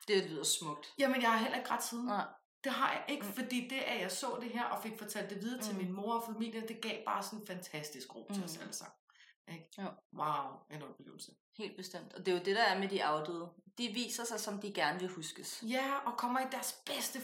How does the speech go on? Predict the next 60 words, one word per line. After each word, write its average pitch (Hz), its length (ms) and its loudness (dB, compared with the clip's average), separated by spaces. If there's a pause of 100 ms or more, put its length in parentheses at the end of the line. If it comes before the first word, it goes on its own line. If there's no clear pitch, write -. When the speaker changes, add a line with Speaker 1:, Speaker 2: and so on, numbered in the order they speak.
Speaker 2:
form, 254 280 0
Speaker 1:
Lige 294 100 4
Speaker 2:
ikke? 302 120 2
Altså, 226 200 4
når 240 80 4
de 214 60 4
Speaker 1:
præcis. 220 180 2
Speaker 2:
finder 214 200 2
fred 370 220 6
med 226 120 4
det. - 140 -2
Speaker 1:
Ja, 214 140 6 (240)
Speaker 2:
Ikke? 247 280 0
Speaker 1:
lige 233 140 -4
Speaker 2:
Når - 20 -4
de - 40 -12
Speaker 1:
præcis. 220 360 -4
Speaker 2:
finder 302 140 2
Speaker 1:
Og 339 40 4
det 330 80 4
Speaker 2:
roen 453 100 4
Speaker 1:
betyder 320 240 6
Speaker 2:
frem 262 120 8
Speaker 1:
ikke, 254 60 0
Speaker 2:
med 262 100 4
Speaker 1:
at - 40 -4
de 240 60 -2
Speaker 2:
det. 214 80 0
Speaker 1:
så 214 120 4
ikke 196 180 4
næste 233 260 0
gang, 170 140 4
vi 185 40 -2
tager 185 160 0
kontakt 175 280 0
til - 100 -4
dem, 156 80 -6
ikke 180 280 0
kan 202 220 6 (640)
se 196 260 4
ud 190 120 4
som, 175 300 0
da 196 100 4
de 156 80 -2
var 147 120 2
tres. - 540 0
Men 226 140 2 (120)
Speaker 2:
Nej, 185 100 0
Speaker 1:
lige 302 140 6
Speaker 2:
nej. 320 120 10
Speaker 1:
når 254 60 0
vi 254 60 -2
tager 226 200 2
kontakt, 220 360 2 (140)
det 370 60 2
er 359 40 4
sådan, 311 300 4 (160)
det, 330 80 0 (160)
det, 339 80 2 (300)
det 349 80 4